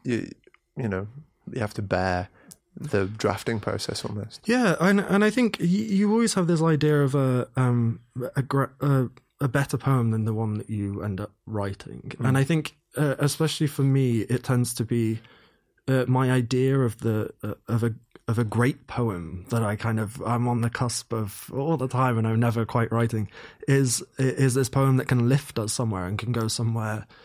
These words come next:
Speaker 2: uh, and go from one mundane thing into something grand or something bigger. Like,
Speaker 1: Mm.
Speaker 2: th-, here's the garden and here's what it means about life, or here's
Speaker 1: Mm.
Speaker 2: the garden and here's what it means about love. Um, and, and so the poem always fails because I, I, I never get that grand ending.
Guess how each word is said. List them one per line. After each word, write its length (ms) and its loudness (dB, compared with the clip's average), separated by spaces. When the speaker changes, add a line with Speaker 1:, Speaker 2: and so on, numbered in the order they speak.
Speaker 2:
uh, 340 0
and 180 0
go 140 -2
from 240 -2
one 300 0
mundane 580 0
thing 240 -6
into 180 -8
something 540 -6
grand 320 0
or 100 -6
something 420 -4
bigger. 380 -2
Like, 200 -6
Speaker 1:
Mm. 180 -4
Speaker 2:
th-, 120 -2
here's 220 2
the 120 -4
garden 380 -2
and 140 -2
here's 320 -2
what 160 -4
it 100 -6
means 220 -4
about 300 -6
life, 360 -8
or 220 -6
here's 300 2
Speaker 1:
Mm. 80 -10
Speaker 2:
the 80 -2
garden 260 -4
and 100 -4
here's 140 -2
what 80 -4
it 80 -6
means 180 -4
about 200 -8
love. 200 -6
Um, 340 2
and, 640 0
and 140 2
so 120 2
the 120 0
poem 400 2
always 400 0
fails 260 -8
because 240 -4
I, 220 0
I, 300 -6
I 100 2
never 300 2
get 160 -4
that 180 -6
grand 300 -2
ending. 420 -8